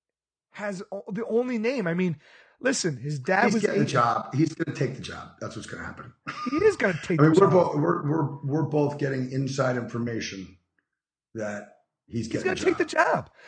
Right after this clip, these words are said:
Speaker 1: And
Speaker 2: He's
Speaker 1: the
Speaker 2: gonna
Speaker 1: thing
Speaker 2: take
Speaker 1: is,
Speaker 2: the job.
Speaker 1: it, it, it
Speaker 2: Yeah.
Speaker 1: puts the, puts the pecking order, just so everyone understands
Speaker 2: He has to take
Speaker 1: the
Speaker 2: it.
Speaker 1: pecking order out there. You and I can argue about one, two, three, four, five, but as, as, as bad as it sounds, it's n-,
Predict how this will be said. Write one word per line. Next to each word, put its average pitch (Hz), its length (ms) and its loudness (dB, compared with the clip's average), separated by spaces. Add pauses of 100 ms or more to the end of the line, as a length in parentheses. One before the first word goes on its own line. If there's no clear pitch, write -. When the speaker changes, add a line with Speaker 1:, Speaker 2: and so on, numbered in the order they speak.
(200)
Speaker 1:
And 294 120 -2
Speaker 2:
He's 359 80 0
Speaker 1:
the - 60 6
Speaker 2:
gonna 370 100 8
Speaker 1:
thing - 20 4
Speaker 2:
take 403 80 6
Speaker 1:
is, 349 80 4
Speaker 2:
the 214 80 -2
job. - 240 0
Speaker 1:
it, 269 180 2
it, 269 220 -2
it 247 120 0
Speaker 2:
Yeah. - 60 -6
Speaker 1:
puts 392 220 0
the, - 200 -4
puts - 340 -2
the 254 100 -6
pecking 240 540 -2
order, 247 400 2
just 262 260 -8
so 330 100 -2
everyone 269 400 -4
understands 160 760 -6
Speaker 2:
He 151 100 -2
has 180 220 2
to - 120 -6
take - 220 -4
Speaker 1:
the - 60 -4
Speaker 2:
it. - 80 -8
Speaker 1:
pecking 220 480 0
order 175 320 0
out 156 240 0
there. 135 280 -2 (220)
You 294 260 6
and 349 100 4
I 285 180 6
can 214 180 -8
argue 180 460 -4
about 147 480 -6
one, 175 160 -8
two, 185 140 -12
three, 165 220 -8
four, 151 260 -6
five, 143 720 -6 (1000)
but 247 220 4
as, 226 300 0
as, 170 160 0 (180)
as 185 160 2
bad 196 360 0
as 277 120 -8
it 214 100 -12
sounds, 160 720 -4 (840)
it's 190 200 -6
n-, 208 280 -4